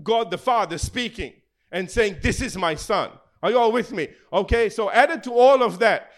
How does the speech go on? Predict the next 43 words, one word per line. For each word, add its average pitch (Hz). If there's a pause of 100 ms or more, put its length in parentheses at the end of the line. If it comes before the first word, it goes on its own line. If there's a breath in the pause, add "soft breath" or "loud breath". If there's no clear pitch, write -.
(100)
this 247
is 349
where 277
the 233
Apostle 233
John 226
is 180
coming 240
from. 262 (340 soft breath)
Okay, 247 (880)
we 240
have 254
the 214
incident 233
in 202
Luke 269
chapter 233
twenty-four, 240 (240 loud breath)
verse 233
thirty-six 240
onwards. 247 (220 loud breath)
Now, 233
this 190
is 190
after 226
the 196
resurrection, 202
by 185
the 175
way. 202 (200 loud breath)
"Now, 240
as 269
they 254
said 277
these 247
things," 196 (200 soft breath)
this 262
is, 247
they, 208
they 226
were 233
talking, 240
th-, 226